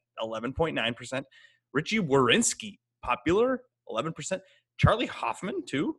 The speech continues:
almost eleven percent. And then Sepp Straka, ten percent. I can give you all of these names, and I'm gonna be like, <laughs> "Go for it," but I'm good. I don't want anyone.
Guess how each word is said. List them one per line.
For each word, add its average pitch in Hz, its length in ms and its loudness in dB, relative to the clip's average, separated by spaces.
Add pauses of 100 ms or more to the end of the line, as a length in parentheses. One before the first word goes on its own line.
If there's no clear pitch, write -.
almost 170 300 -4
eleven 180 320 2
percent. 190 300 -6 (100)
And 139 120 -2
then 139 180 0 (120)
Sepp - 380 -2
Straka, - 600 -2
ten 104 200 -8
percent. - 320 -16 (560)
I - 60 0
can 214 420 -6
give 156 240 2
you 139 240 -2
all 131 180 2
of 165 120 -2
these 131 240 -4
names, 151 420 -2
and 131 100 0
I'm 131 160 2
gonna 131 140 -2
be 131 100 -2
like, 139 200 -2 (320)
<laughs> - 240 -20
"Go 160 200 -2 (160)
for 117 140 -4
it," 135 140 -4
but 107 100 -10
I'm 127 260 -4
good. 131 260 -4 (760)
I 131 60 0
don't 143 120 2
want 139 160 2
anyone. 143 300 0